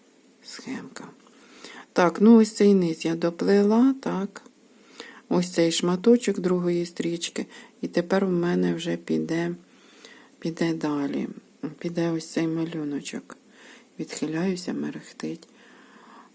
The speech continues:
Так. Сама по собі вона цікава, ну далі взагалі буде вже цікавіше. Цікавіше отут трішки піде, бо тут уже так більш насищений малюнок піде. А тут ще поки в мене проміжки такі будуть.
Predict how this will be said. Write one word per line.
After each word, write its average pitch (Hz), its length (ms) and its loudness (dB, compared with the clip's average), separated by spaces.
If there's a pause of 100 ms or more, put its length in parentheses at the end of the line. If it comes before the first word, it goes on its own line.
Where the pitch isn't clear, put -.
Так. 139 580 -6 (1500)
Сама 180 280 0
по - 160 -12
собі 160 320 -8
вона 156 260 -10
цікава, 214 560 0
ну 185 160 0
далі 226 440 4
взагалі 202 460 0
буде 202 260 -2
вже 185 180 -6
цікавіше. 165 540 -6 (340)
Цікавіше 240 560 6
отут 214 320 0
трішки 175 400 -4
піде, 160 340 -2
бо 160 140 -4
тут 165 240 -8
уже 156 220 -2 (380)
так 160 180 -2
більш 160 280 -6
насищений 170 640 -2
малюнок 160 520 -4
піде. 151 340 -8 (560)
А 156 120 -4
тут 175 180 -4
ще 160 160 -2
поки 156 320 -4
в 151 40 -8
мене 151 300 -6
проміжки 156 640 -4
такі - 340 -10
будуть. 143 540 -12